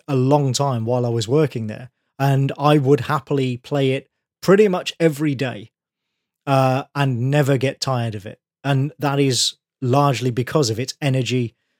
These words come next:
the amazing rhythms and riffs in there, the fact that it's not overly long,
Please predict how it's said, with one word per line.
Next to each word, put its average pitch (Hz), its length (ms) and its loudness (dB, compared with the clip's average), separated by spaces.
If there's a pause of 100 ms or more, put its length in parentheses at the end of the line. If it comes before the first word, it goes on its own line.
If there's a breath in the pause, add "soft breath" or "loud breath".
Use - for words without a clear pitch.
(260)
the 147 260 2
amazing 131 960 2 (280)
rhythms 135 520 4
and 117 160 -2
riffs - 440 0
in 127 260 -2
there, 123 300 -2 (200)
the - 60 0
fact 180 300 0
that 135 100 0
it's 143 160 -2
not 131 220 -2
overly 127 420 -2
long, 127 420 -2